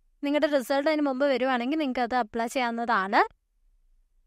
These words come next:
അതുപോലെ സഹകരണ സ്ഥാപനങ്ങളിലെ നിയമനങ്ങളിൽ ശാരീരിക വൈകല്യമുള്ള വ്യക്തിക്ക് മൂന്ന് ശതമാനം പ്രാതിനിധ്യം ഉറപ്പുവരുത്തുന്നുണ്ട്.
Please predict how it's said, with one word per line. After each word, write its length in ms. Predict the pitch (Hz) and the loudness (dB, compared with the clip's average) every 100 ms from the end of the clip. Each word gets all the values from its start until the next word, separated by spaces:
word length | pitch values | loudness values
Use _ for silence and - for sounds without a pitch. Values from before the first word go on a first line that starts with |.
| _ _ _ _ - | _ _ _ _ 0
അതുപോലെ 320 | 302 330 330 | 2 6 4
സഹകരണ 480 | - 311 294 294 320 | 4 2 4 2 2
സ്ഥാപനങ്ങളിലെ 720 | - 320 311 320 311 311 320 | 2 4 4 2 0 0 2
നിയമനങ്ങളിൽ 600 | 330 302 277 269 277 294 | 2 0 0 -2 -2 -2
ശാരീരിക 580 | 294 277 247 262 269 294 | -2 -2 -2 -2 -2 2
വൈകല്യമുള്ള 520 | 302 277 277 285 269 | 2 2 2 2 2
വ്യക്തിക്ക് 440 | 269 220 - 240 294 | 0 -2 -4 0 0
മൂന്ന് 320 | 262 247 262 | 2 2 0
ശതമാനം 480 | - 247 247 254 269 | -2 0 0 0 0
പ്രാതിനിധ്യം 680 | 277 233 220 240 240 294 262 | 0 0 0 -4 -2 -2 -2
ഉറപ്പുവരുത്തുന്നുണ്ട്. 1040 | 233 - 262 208 - 220 226 185 262 427 | -2 -2 -2 -2 -4 -4 -4 0 2 2